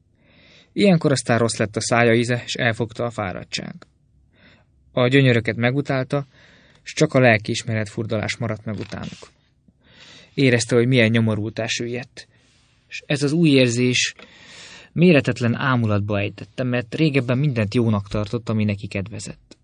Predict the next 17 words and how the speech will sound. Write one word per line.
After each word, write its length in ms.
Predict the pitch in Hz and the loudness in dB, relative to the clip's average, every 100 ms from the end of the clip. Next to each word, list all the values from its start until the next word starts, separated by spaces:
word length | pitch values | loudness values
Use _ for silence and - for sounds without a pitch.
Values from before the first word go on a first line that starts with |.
| _ _ _ _ _ _ _ _ _ - - - | _ _ _ _ _ _ _ _ _ -20 -20 4
Végül 320 | 165 202 165 | 8 10 8
is 140 | 143 | 6
elvesztette 640 | - 143 113 107 - 110 104 | 4 2 2 0 -2 -4 -4
fesztelenségét, 1040 | 101 131 - 123 110 101 113 104 107 101 | -4 -4 -2 0 0 0 -2 -2 -4 -4
önbizalmát, 800 | - 123 117 113 117 113 107 107 - _ _ _ _ _ _ | -2 0 0 0 0 2 -2 -6 -16 _ _ _ _ _ _
s 120 | - - | -14 2
teljes 380 | 160 143 120 | 6 6 6
révéltbe 460 | 123 120 117 110 113 | 4 4 4 2 2
menekült, 540 | 110 107 104 117 113 | 2 2 0 -4 -4
amelyből 340 | 120 110 113 120 | -2 0 0 0
még 220 | 117 113 | 0 -2
Cézár 380 | - 143 117 104 | 0 0 2 0
hazaérkezésének 920 | 113 107 101 101 107 101 101 107 98 | 0 2 0 0 -2 -2 -2 -2 -4
híre 280 | 98 104 95 | -6 -8 -6
sem 240 | - 98 | -6 -4
bírta 260 | 98 98 107 | -4 -6 -10
felrázni. 720 | - 98 101 90 - - - | -10 -10 -10 -12 -12 -12 -14